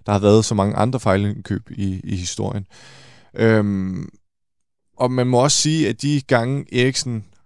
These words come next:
har spillet, og det er jo også, øh, altså, det, altså, det har jeg ikke set alle, alle, øh, minutter af, hvad, hvad Eriksen har leveret i Inter.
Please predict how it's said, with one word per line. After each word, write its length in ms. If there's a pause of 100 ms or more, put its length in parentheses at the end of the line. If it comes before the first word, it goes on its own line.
(100)
har 260
spillet, 380 (200)
og 200
det 60
er 40
jo 160
også, 460
øh, 460
altså, 220 (1040)
det, 240
altså, 260
det 360
har 140
jeg 180
ikke 260
set 320
alle, 320
alle, 400
øh, 260
minutter 420
af, 340
hvad, 200
hvad 240
Eriksen 360
har 100
leveret 360
i 80
Inter. 200